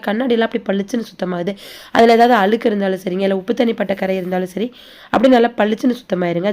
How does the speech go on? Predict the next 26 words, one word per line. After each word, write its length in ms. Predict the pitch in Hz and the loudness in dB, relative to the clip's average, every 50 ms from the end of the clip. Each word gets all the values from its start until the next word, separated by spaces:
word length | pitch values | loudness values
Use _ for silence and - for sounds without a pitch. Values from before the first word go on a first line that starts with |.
| 185 208 | -4 -4
just 180 | 202 202 285 247 | -2 0 0 0
ஒரு 80 | 202 208 | 2 0
தடவை 140 | 220 226 - | -4 -4 -6
ஸ்ப்ரே 180 | - - 226 226 220 220 | -4 -4 -4 -2 -2 -2
பண்ணி 120 | 220 208 - 208 | -4 -4 -2 -4
தேய்ச்சா 280 | 202 196 196 - 202 190 - 185 | -4 -4 -2 -4 -4 -4 -2 -4
போதும். 280 | 165 160 185 220 269 - _ _ _ _ _ _ _ _ _ _ _ _ _ _ _ _ _ _ _ _ _ _ _ _ _ _ _ _ _ _ _ _ _ _ _ _ _ _ _ _ _ _ _ _ _ _ _ _ _ _ _ _ _ _ _ _ _ - 277 240 | -4 -2 -2 -4 -4 -6 _ _ _ _ _ _ _ _ _ _ _ _ _ _ _ _ _ _ _ _ _ _ _ _ _ _ _ _ _ _ _ _ _ _ _ _ _ _ _ _ _ _ _ _ _ _ _ _ _ _ _ _ _ _ _ _ _ -2 2 4
இதே 140 | 285 302 294 262 | 6 8 8 6
வந்து 140 | 254 254 277 269 277 | 6 4 4 4 2
கொஞ்சம் 220 | 254 220 220 214 196 - - _ - 226 | 2 2 2 -2 -2 -4 -8 _ 0 2
வெளிப்பக்கம் 380 | 240 262 269 - 277 - 262 233 | 2 2 2 2 0 2 2 0
இருக்கிற 180 | - 220 208 202 208 | 0 -2 -4 -4 -2
கண்ணாடியா 340 | 190 190 190 190 202 196 190 180 | -2 -2 -2 -2 -2 -2 -2 -2
இருந்துச்சு, 360 | 180 180 170 170 170 - 214 214 - - - - - - _ - | -4 -6 -8 -8 -6 -6 -6 -6 -6 -12 -20 -20 -20 -12 _ 0
இந்த 100 | 220 220 226 | 2 4 6
மாதிரி 140 | 226 233 240 233 220 | 6 6 6 4 4
வந்து 200 | 214 220 220 185 190 | 2 0 -2 0 0
ட்ரெஸ்ஸிங் 280 | 196 196 - 226 214 | 0 0 -2 -2 -2
டேபிள் 140 | 214 202 208 196 | -2 -4 -2 -4
இருக்கிற 160 | 202 185 185 - | -4 -4 -2 -2
கண்ணாடி, 280 | 185 185 180 180 175 196 196 | -2 -2 -2 -2 0 0 0
இல்லைன்னா 260 | 190 185 196 196 196 202 | 0 0 0 0 -2 -2
கபோர்டில் 260 | 185 214 226 233 233 | 0 0 0 0 0
இருக்கிற 180 | 226 214 196 - 190 | 0 -2 -4 -4 -4
கண்ணாடியா 280 | 180 180 175 180 180 175 | -6 -4 -4 -4 -4 -4
இருந்துச்சுன்னா 380 | 175 170 170 - 185 208 262 | -6 -8 -8 -8 -4 -4 -4